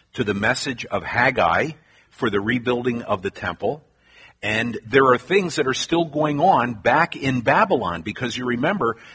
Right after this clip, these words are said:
there were about fifty thousand people, forty-three thousand or so Israelites,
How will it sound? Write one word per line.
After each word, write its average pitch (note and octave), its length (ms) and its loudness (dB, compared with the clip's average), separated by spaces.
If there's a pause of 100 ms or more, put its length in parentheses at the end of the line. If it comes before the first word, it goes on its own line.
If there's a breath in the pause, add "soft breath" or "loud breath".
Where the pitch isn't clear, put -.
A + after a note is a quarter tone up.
(140 loud breath)
there A#2 120 2
were A2+ 140 4
about A2+ 320 2
fifty E3 360 -4
thousand D#3+ 600 0
people, C3 480 -6 (640 soft breath)
forty-three D3 640 -2
thousand C#3 460 0
or C3 100 0
so C3 640 2
Israelites, B2 920 0